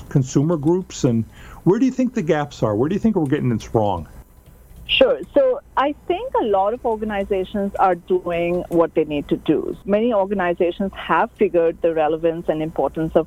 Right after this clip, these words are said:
Speaker 2: resonating with the diverse demographics. And, um, also,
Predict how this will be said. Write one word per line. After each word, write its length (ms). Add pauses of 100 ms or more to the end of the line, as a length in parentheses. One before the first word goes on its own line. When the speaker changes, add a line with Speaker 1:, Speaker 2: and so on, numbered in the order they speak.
Speaker 2:
resonating 880
with 220
the 80
diverse 400 (180)
demographics. 800 (500)
And, 240
um, 640
also, 580